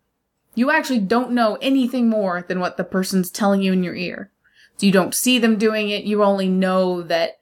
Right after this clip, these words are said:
it's all connected somehow. But in this, we get to see somebody doing something very horrible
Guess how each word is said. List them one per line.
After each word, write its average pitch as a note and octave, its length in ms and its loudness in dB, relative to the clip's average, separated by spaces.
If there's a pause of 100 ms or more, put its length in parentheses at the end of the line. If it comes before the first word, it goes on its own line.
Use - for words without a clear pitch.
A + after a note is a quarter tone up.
it's - 140 -12
all F3 160 2
connected F3+ 500 -2
somehow. E3 380 -10 (200)
But F3+ 160 -6
in F3+ 140 0
this, A#3 340 2 (280)
we F#3+ 80 -2
get F3+ 180 2
to F#3 60 -2
see G3+ 220 2
somebody G3 840 0
doing F#3+ 240 0
something F3+ 400 -2
very F#3 240 0
horrible G3+ 640 0